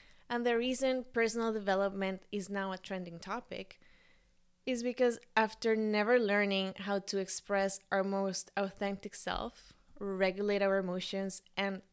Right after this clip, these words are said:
take care of our different bodies, we find ourselves in desperate need to look for more. More than the material goals we learn to go after.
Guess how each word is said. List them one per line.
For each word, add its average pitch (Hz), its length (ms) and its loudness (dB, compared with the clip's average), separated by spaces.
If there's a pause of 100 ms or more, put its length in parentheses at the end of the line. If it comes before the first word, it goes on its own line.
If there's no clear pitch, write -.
(140)
take 202 260 -2
care 202 240 0
of 220 100 -6
our 202 120 -2
different 185 440 -4
bodies, 170 600 -4 (960)
we 240 160 2
find 247 380 2
ourselves 220 640 0
in 214 260 0
desperate 202 540 0
need 190 440 -2 (120)
to 208 120 -4
look 190 160 -6
for 185 220 -6
more. 175 460 -6 (800)
More 214 640 0 (420)
than 214 160 2
the 220 80 4
material 214 560 4
goals 196 560 4
we 202 160 0
learn 196 300 0
to 190 100 -8
go 175 200 -2
after. 180 560 -6